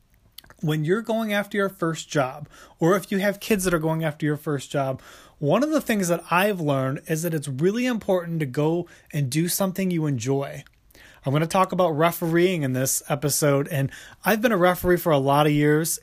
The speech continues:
and there are so many kids whose parents force them to be a referee, and they're miserable, and they absolutely hate it. So it's very important to go after what you enjoy doing,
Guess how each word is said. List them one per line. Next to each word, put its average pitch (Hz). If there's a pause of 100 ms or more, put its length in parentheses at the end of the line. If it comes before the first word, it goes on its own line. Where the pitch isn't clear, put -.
and 160
there 147
are 143
so 208
many 196
kids 175
whose 143
parents 160
force 165
them 170
to 151
be 143
a 143
referee, 135 (360)
and 165
they're 147
miserable, 180
and 175
they 139
absolutely 147
hate 127
it. 123 (560)
So 156
it's 156
very 208
important 185
to 160
go 165
after 196
what 156
you 165
enjoy 147
doing, 160